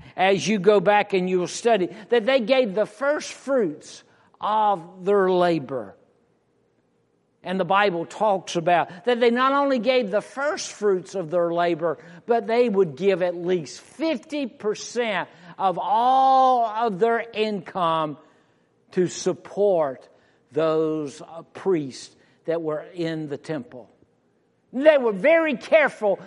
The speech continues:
about making sure they were doing these particular things. But Jesus spoke about the internal.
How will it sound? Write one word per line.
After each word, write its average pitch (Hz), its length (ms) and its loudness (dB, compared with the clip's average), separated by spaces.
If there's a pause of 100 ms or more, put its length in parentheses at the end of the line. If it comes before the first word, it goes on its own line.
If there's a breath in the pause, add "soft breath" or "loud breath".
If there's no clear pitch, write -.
(120)
about 226 400 2
making 247 400 -2
sure 254 360 0 (180 loud breath)
they 254 160 8
were 220 160 6
doing 247 500 4
these 196 300 2
particular 175 560 -2
things. 127 720 -6 (1200)
But 143 160 -10
Jesus 165 640 -2
spoke 175 420 -2
about 165 380 -2
the 156 180 -6
internal. 151 720 -8